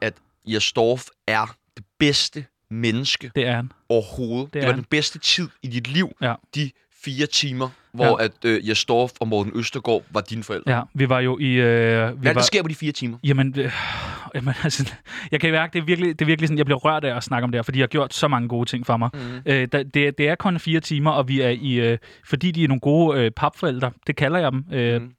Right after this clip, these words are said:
Speaker 2: øh, pap et og to,
Speaker 1: Mhm.
Speaker 2: øh, så tager vi til Djursland Sommerland.
Speaker 1: Mhm.
Speaker 2: Øh, det er i juli måned, det her, og det er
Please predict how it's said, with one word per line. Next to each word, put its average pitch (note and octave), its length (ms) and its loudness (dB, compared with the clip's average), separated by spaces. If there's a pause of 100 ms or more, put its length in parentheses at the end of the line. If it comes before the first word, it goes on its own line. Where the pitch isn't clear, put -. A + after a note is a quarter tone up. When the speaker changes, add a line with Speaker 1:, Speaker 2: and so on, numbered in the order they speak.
Speaker 2:
øh, B2+ 200 0 (160)
pap B2+ 200 0
et C#3+ 120 -4
og D3 80 -2
to, - 300 -4 (100)
Speaker 1:
Mhm. G#2+ 160 -12 (140)
Speaker 2:
øh, B2+ 280 6 (240)
så D#3 260 0
tager D#3+ 120 0
vi C#3 60 -2
til A#2+ 140 -6
Djursland E3+ 240 0
Sommerland. D3 440 0 (120)
Speaker 1:
Mhm. A#2 200 -10 (240)
Speaker 2:
Øh, B2 340 4
det A#2+ 120 2
er C#3+ 40 2
i C3+ 180 0
juli E3 240 -2
måned, C#3 300 2
det D3+ 100 0
her, C#3+ 100 4
og B2 240 0
det B2+ 200 2
er A#2 120 2